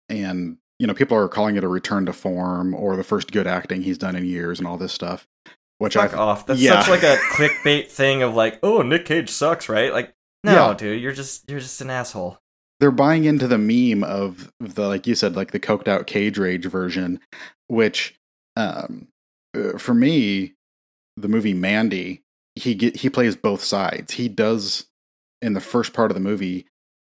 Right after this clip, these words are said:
Speaker 1: a lot of this type of acting where everything is very low and intimate and close. And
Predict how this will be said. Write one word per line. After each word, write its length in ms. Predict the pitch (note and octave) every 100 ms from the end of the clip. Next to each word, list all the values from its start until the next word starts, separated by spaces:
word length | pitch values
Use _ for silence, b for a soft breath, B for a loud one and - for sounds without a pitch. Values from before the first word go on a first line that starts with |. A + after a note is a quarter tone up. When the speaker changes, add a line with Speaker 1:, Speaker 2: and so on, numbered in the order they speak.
| _ -
Speaker 1:
a 60 | G#2+
lot 220 | A2 G#2
of 180 | F#2 -
this 200 | A2 -
type 240 | - G2+
of 100 | F#2
acting 360 | F2+ F#2 - F#2
where 120 | F2+
everything 320 | G2 G2 G2+
is 140 | F#2+ E2+
very 560 | G2 F#2+ F#2 G2 F2 _ _ -
low 580 | G2+ G2 F2+ F2+ F#2 - _ _ _ _
and 540 | G#2+ G2+ F#2 F2+ E2+ - _
intimate 580 | - G#2 - F#2+ F#2 F#2 -
and 240 | G2+ F2
close. 640 | - - G#2+ F#2+ F2+ - - _ _ _ _
And 400 | G#2 G2 F#2 F2